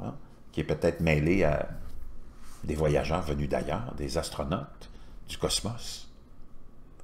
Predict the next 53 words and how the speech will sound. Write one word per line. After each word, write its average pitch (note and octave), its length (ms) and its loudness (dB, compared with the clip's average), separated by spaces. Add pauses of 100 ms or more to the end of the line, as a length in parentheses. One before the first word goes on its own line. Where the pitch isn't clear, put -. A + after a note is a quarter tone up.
(200)
Je C#2+ 100 -8
vous C#2+ 80 -2
laisse D2+ 240 4
entre F2+ 220 0
les, C#2+ 300 2 (480)
entre D3+ 200 8
les E3+ 80 12
mains F#3 260 10
pour - 320 12 (160)
faire B2+ 200 12
votre G#2 180 12
propre A#2 300 12
conclusion, E2 640 4
en D#2+ 160 6
arriver E2+ 240 6
à G2 40 12
vos E2+ 120 6
propres G2+ 220 10
conclusions, E2+ 480 4
mais F2+ 220 6 (280)
je - 80 -12
pense E2+ 160 8
que - 60 4
c'est C3+ 80 10
intéressant, D#2+ 420 6
parce D#2+ 140 -2
que D#2 80 -6
je D#2 60 -6
sais A2 80 0
que - 60 -4
ça F2 80 2
intéresse D2+ 300 0
beaucoup D2 200 -2
de C2+ 60 -2
monde, C#3 220 2 (400)
de D#2+ 60 12
vous - 120 12
partager - 540 10 (280)
cette F2+ 200 8
découverte-là, G#2+ 580 10
ce - 180 6
vide, E2+ 440 8
ben, D2+ 160 4
on C#2+ 160 4
ne D2 60 0
sait - 200 -2
pas G#2+ 300 4 (160)
ce - 100 -4
que D2+ 100 2
c'est. - 280 0 (540)
Dans G2 200 12
la F#2 120 12
vidéo G2 420 12